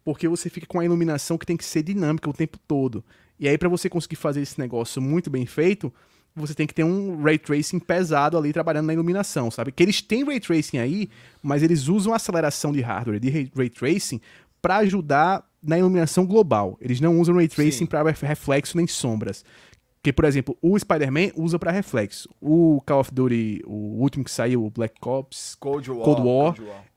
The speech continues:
Speaker 1: ele usa pra sombra. Então a gente vê diferentes usos do Ray Tracing aí, ó.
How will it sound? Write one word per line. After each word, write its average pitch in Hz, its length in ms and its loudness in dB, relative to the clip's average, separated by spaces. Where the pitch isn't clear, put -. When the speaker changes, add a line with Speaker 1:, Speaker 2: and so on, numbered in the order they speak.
Speaker 1:
ele 151 240 4
usa 151 220 4
pra 170 120 -2
sombra. 110 460 -6
Então 175 160 -2
a - 20 2
gente 202 220 -2
vê 196 320 2
diferentes 165 440 0
usos 185 140 2
do 175 120 -4
Ray 180 160 2
Tracing 110 340 -4
aí, 131 120 -4
ó. 113 60 -6